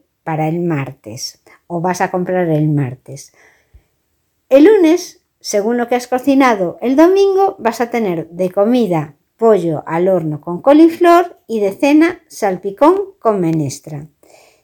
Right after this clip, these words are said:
En los planificadores os voy indicando lo que tienes para acompañar en cada caso,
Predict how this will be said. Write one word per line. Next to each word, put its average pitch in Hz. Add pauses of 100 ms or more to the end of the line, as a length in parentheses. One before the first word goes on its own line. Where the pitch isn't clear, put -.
(180)
En 262
los 254
planificadores 285
os 262
voy 277
indicando 339
lo 320
que 220
tienes 269 (200)
para 208
acompañar 202
en 185
cada 214
caso, 392